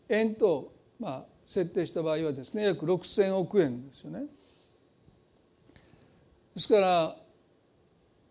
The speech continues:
莫大な、個人では返済不能な金額をイエスはあえてお持ちになったということがまず一つですね。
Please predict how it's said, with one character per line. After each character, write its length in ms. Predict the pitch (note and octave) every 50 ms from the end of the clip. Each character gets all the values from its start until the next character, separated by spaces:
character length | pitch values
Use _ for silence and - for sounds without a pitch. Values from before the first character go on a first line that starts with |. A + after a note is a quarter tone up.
| _ _ _ - A3
莫 320 | D#3+ F3 F#3+ G3 G3 A#3+
大 220 | G#3+ A3+ A3+ A3 G#3+
な、 320 | G3+ F#3 E3+ D#3+ D#3 - - - _ _ - - _ _ _ _ _ _ _ _ _ _ _ _ _ _
個 180 | - B3 B3+
人 240 | A3 A#3 G#3+ F#3+ F3+
で 120 | E3+ G3
は 280 | G3+ F#3 E3+ D#3 D#3 - - -
返 240 | - G3+ G#3 F#3+
済 240 | E3 - G#3 F#3 F3+
不 180 | D3+ - - G#3
能 200 | G3+ G3 G3 F#3
な 260 | F3 E3 D#3+ D3 - - - - _ _ _ _ _ _ _ _ _ _ _ _ _ _ _ _ _ _ _ _ _ _ - - -
金 200 | - G3+ G3 F#3
額 240 | F#3 F3 D3+ -
を 60 | F3+ F3+
イ 100 | G3+ F#3
エ 40 |
ス 140 | E3 - -
は 100 | D#3+ F#3+
あ 40 | G#3
え 100 | B3+ C#4
て 460 | B3+ C4 - A#3 G#3 F3+ E3 - - - - _
お 80 | - F#3+
持 120 | F3+ E3
ち 120 | C#3+ - E3+
に 60 | D3+
な 120 | D#3 D#3
っ 40 | C#3
た 180 | C#3+ - F3+ F3
と 80 | -
い 60 | D#3+ C3+
う 20 |
こ 100 | B2+ C#3+
と 160 | C3+ - C#3+
が 80 | C#3 D3
ま 160 | C#3+ D3 C#3
ず 80 | A#2+ A#2+
一 200 | - - C#3+ -
つ 40 |
で 160 | - - - - _ _ - _ _ _
す 20 |
ね。 120 | A3 B3